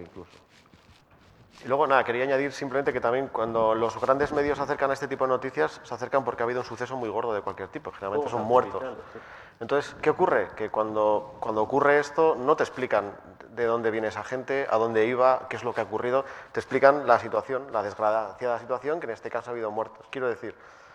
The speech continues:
Speaker 2: cuando en dos mil quince se vende una patera con ochocientas personas a bordo que iba camino de Lampedusa,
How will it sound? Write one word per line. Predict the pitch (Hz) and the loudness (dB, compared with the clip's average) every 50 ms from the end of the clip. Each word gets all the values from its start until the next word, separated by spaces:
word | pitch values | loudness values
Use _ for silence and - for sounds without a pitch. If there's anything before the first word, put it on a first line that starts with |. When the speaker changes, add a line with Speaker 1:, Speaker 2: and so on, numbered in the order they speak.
| - - - - - _ _ _ _ _ _ - - - - - - - - - - - 190 202 - _ _ _ - | -20 -20 -20 -20 -20 _ _ _ _ _ _ -20 -20 -20 -18 -18 -18 -20 -20 -20 -16 -16 -14 -16 -16 _ _ _ -6
Speaker 2:
cuando | - 123 127 | -4 -2 -2
en | 131 | 0
dos | 131 131 123 | -2 0 0
mil | 147 156 147 | -2 -2 -2
quince | - 160 165 156 - 151 | -2 -2 -2 -2 -2 -4
se | 131 151 | -2 -2
vende | 156 156 156 147 131 117 - | -2 0 0 0 0 0 -2
una | 139 147 151 147 | 0 0 2 4
patera | 147 139 135 160 151 131 110 | 4 2 2 2 0 0 0
con | - 117 | -2 -4
ochocientas | 113 107 - 113 110 135 139 147 135 - | -6 -6 -8 -8 -8 -6 -6 -6 -6 -4
personas | - 135 - 143 139 131 120 - | -6 -6 -6 -6 -6 -6 -6 -4
a | 135 | -4
bordo | 135 151 151 127 113 101 | -4 -2 -2 -2 -4 -4
que | - | -2
iba | 139 143 135 | -2 -2 0
camino | 113 110 117 135 135 | -2 -2 -4 -2 -2
de | 135 | -2
Lampedusa, | 135 131 131 - 131 131 147 143 - - 110 98 87 | -2 -4 -4 -6 -6 -6 -6 -8 -8 -8 -8 -8 -10